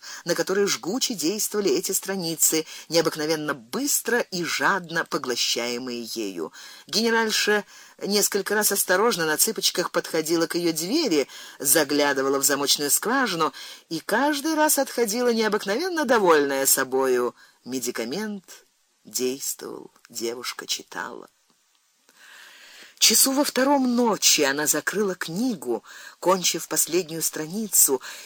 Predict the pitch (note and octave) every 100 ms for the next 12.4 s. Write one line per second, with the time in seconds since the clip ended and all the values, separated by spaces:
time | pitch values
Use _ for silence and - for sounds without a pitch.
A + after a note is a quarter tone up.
0 | - G#3 - - - C4 C#4 - B3+ A#3+
1 | - C4+ - G#3+ G#3+ G3 G#3 G3 G3+ G3+
2 | B3+ A#3 A3 - - B3+ A3+ G3+ G3+ G3+
3 | C4 C#4 F3+ C#3 C3 - - G#3+ B3 A3+
4 | E3+ B3+ B3 G#3 D#3 C#3+ - - - -
5 | - - F3 G3+ G3+ G3+ F#3+ E3+ - -
6 | - E3 - E3 E3 D#3+ D#3 G3 F#3+ E3
7 | D#3+ - D#3+ D3+ - - D#3+ - - D3+
8 | D3 - D#3 - D3+ - - - G#3+ G3+
9 | F3 - - E3+ - E3+ F3 E3 - F3
10 | F#3+ F3 E3+ - - B3 - - F#3 F#3
11 | C#3 - E3+ E3+ - D3+ D3 C#3 C3+ C3+
12 | B2 B2 A#2 G2+